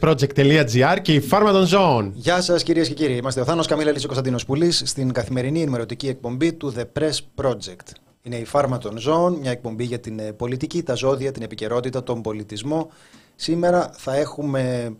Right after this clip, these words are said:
Speaker 2: συνεχή ενημέρωση από την, ε, θυελλώδη πορεία που έγινε,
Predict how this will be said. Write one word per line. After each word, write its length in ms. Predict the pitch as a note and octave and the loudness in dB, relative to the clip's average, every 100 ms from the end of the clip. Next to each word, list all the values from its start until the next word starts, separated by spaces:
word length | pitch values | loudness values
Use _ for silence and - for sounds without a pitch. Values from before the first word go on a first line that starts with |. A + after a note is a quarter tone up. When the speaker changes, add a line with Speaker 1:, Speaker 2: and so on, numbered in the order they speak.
| _ _ _ - | _ _ _ -10
Speaker 2:
συνεχή 420 | - D3+ C3+ E3+ | -4 -2 -2 -2
ενημέρωση 680 | D3 B2 B2 C3+ C#3 E3+ F3 | -2 -2 -2 -2 -2 -4 -4
από 240 | B2+ C3 | -2 -4
την, 260 | B2+ B2+ B2 | -4 -6 -6
ε, 400 | A#2+ A#2+ A#2 A2+ _ _ _ | -6 -6 -8 -10 _ _ _
θυελλώδη 760 | - - D#3 D3 D3+ F3 C3 A#2 | -14 0 4 4 4 4 2 -6
πορεία 440 | A#2+ A2+ B2+ A#2+ | -6 -4 -2 -2
που 180 | A#2 G#2+ | -4 -4
έγινε, 540 | A#2+ A#2+ C#3 D#3 E3 | -4 -4 -6 -6 -8